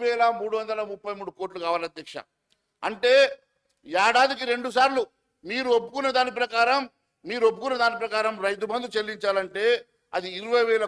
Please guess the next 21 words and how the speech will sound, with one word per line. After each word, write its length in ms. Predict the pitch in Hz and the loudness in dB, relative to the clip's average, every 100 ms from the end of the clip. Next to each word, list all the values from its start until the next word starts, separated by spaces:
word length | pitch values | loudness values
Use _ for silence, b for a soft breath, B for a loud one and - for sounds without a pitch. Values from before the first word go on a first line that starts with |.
| - | -4
కోట్ల 220 | 202 196 - | -8 -6 -4
పైగా 280 | 175 175 180 160 - _ _ | -6 -4 -4 -6 -10 _ _
అవసరం 260 | 165 170 175 165 | -4 -4 -6 -8
ఉంటుంది 200 | 151 147 | -10 -12
అధ్యక్ష. 260 | 139 135 139 117 _ _ _ | -12 -14 -16 -16 _ _ _
కేవలం 360 | 160 185 190 185 170 | -2 0 0 -2 -2
రైతు 180 | 196 190 202 | -2 -2 -2
బంధుకి 260 | 220 196 214 | -4 -6 -4
ఇరవై 140 | 226 | 0
వేల 140 | 220 220 220 | 0 -2 -4
కోట్లు 200 | 226 226 | -6 -6
మీరు 100 | 226 226 | -10 -2
ఇవ్వాలనంటే 560 | 240 233 226 226 247 269 - _ _ _ - | -2 -2 -6 -2 2 2 0 _ _ _ -6
మీరు 200 | 240 262 240 - - 147 165 | -2 2 0 -2 -12 -8 2
ఏ 40 | 233 | 4
రకంగా 240 | 247 262 269 | 4 4 4
రుణమాఫీ 380 | 262 254 254 247 | 4 6 4 4
చేస్తారు 280 | 247 233 247 247 | 0 0 -2 -4
అధ్యక్ష? 260 | 247 - 226 - _ _ _ - | -6 -2 -2 -2 _ _ _ -12
ఈరోజు 440 | 202 254 262 262 254 - _ _ _ 165 | -2 4 4 6 0 0 _ _ _ 0
లక్ష 200 | 220 | 0